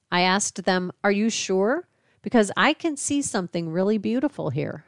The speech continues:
Hopkins said. "They said, 'Go for it because we want absolutely nothing to do with it.'"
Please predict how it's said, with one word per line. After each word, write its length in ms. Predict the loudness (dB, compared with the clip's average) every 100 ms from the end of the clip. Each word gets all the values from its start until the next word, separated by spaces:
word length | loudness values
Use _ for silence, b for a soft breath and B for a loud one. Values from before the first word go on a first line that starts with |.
| -4
Hopkins 680 | -4 -4 -8 -12 -10 -12
said. 400 | -8 -6 -6 -6 -10 _ _ _ _ _ _ _ _
"They 140 | 4 4
said, 360 | 4 2 2 -2 _ 2
'Go 240 | 6 6
for 280 | 4 2 2
it 100 | 0
because 380 | 0 0 0 -2
we 200 | -2 -2
want 280 | -2 -4 -2
absolutely 680 | 0 0 -2 -4 -2 -4 -4
nothing 440 | -2 -2 -2 -4
to 120 | -8
do 180 | -2 0
with 180 | 0 -2
it.'" 160 | -8